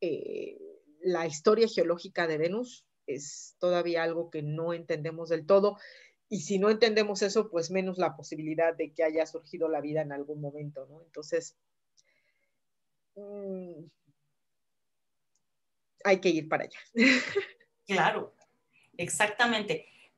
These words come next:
Speaker 2: Eh, el, el grupo de Cúmulo de Tesla manda saludos, saludos de David Venegas y de Sistel Pérez y de todo el grupo de Cúmulo de Tesla.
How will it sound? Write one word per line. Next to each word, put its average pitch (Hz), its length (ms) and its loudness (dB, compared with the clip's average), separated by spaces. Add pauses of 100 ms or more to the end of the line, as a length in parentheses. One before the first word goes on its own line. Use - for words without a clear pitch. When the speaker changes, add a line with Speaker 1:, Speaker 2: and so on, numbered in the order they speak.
(260)
Speaker 2:
Eh, 247 360 6
el, 247 280 -4
el 233 160 2
grupo 370 320 8
de 262 160 4
Cúmulo 294 360 6
de 202 120 4
Tesla 220 400 4 (200)
manda 226 380 4
saludos, 196 600 4
saludos 208 360 0
de 208 80 -2
David 196 480 0 (440)
Venegas 202 560 6 (120)
y 180 180 -2
de 175 120 0
Sistel 220 480 0
Pérez 220 420 4
y 185 80 -8
de 180 140 0
todo 240 180 8
el 277 60 4
grupo 254 220 2
de 226 100 2
Cúmulo 196 340 -2
de 151 80 -4
Tesla. 151 480 -6